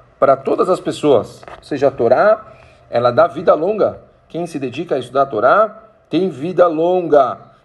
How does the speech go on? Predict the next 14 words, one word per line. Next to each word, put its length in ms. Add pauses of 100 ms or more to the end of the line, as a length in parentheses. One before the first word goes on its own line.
(140)
tem 180
também 320
cura 760 (100)
para 160
as 80
pessoas. 760 (340)
Continua 440
a 20
Torá. 540 (1120)
Veomer 640
rifut 880 (420)
tehil 420
lesaret-, 960
lesarecha, 800